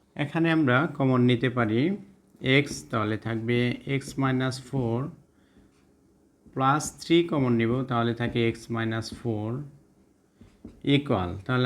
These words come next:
আমরা এক্স মাইনাস ফোর কমন নিচ্ছি এখানে, এক্স মাইনাস ফোর, এই পাশে থাকছে এক্স প্লাস ফোর, এক্স প্লাস থ্রি থাকছে এখানে। তাহলে এটি হচ্ছে মূলত বিশ্লেষিত রূপ। এখন আমরা এই, আহ, তিনটি হর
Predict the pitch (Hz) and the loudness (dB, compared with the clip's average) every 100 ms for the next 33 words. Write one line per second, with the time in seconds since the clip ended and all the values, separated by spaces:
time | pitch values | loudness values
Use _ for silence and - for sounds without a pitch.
0 | 123 123 127 127 135 131 135 135 147 147 | 2 2 2 0 0 2 0 0 0 0
1 | 143 139 139 135 - 135 127 131 131 135 | 0 0 0 0 -4 -6 -4 -2 0 0
2 | 135 127 120 - 120 117 117 120 - 139 | -2 -4 -4 -4 -2 0 -2 -4 -6 -4
3 | 139 139 - - _ _ - 135 131 151 | -2 -4 -10 -20 _ _ -4 -2 0 -2
4 | 143 135 123 - 117 107 - 110 107 107 | -4 -4 -6 -2 -2 -2 -6 -4 -4 -6
5 | - 123 95 - - _ - - _ _ | -6 -6 -6 -10 -20 _ -20 -20 _ _
6 | _ - - - - 135 131 - 147 170 | _ -20 -20 -20 -6 -4 -4 -4 0 0
7 | 190 - - - 160 - 92 - 101 95 | -2 -8 -2 4 4 4 -8 -8 -10 -8
8 | 101 - - _ _ _ _ _ _ _ | -10 -12 -14 _ _ _ _ _ _ _
9 | - - _ _ _ _ _ _ 131 120 | -20 -20 _ _ _ _ _ _ 2 4
10 | 123 123 131 127 127 117 110 165 190 123 | 4 2 0 -2 -2 -2 -2 -4 -2 -4
11 | - 113 - 117 117 117 123 165 175 - | -2 -6 -6 -6 -6 -4 -2 -2 -2 -2
12 | 131 - 143 135 156 117 113 113 113 117 | -2 -4 -2 -2 -2 -2 2 2 2 0
13 | 120 - - - _ - 123 120 - 190 | -2 -10 -20 -20 _ -4 0 2 2 0
14 | 196 208 156 143 | 0 -2 2 6